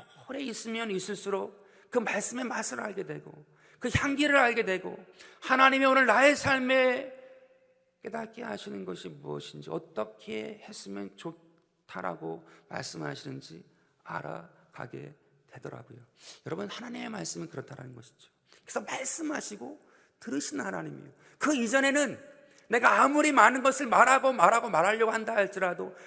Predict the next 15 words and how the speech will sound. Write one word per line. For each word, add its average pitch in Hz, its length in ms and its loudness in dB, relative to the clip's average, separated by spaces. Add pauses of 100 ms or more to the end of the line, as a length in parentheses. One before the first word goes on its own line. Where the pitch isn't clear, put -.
(100)
하나님의 285 420 4
말씀을 269 460 2
들은 294 260 -2
것이 320 300 0
없으면, 202 440 -6 (600)
하나님께 277 320 4
고백할 277 560 4
수 - 120 -4
있는 294 200 -2
말도 240 340 -8
없는 214 280 -8
거예요. - 360 -18 (320)
하나님과의 190 560 0
대화의 156 400 -2
관계가 147 500 -10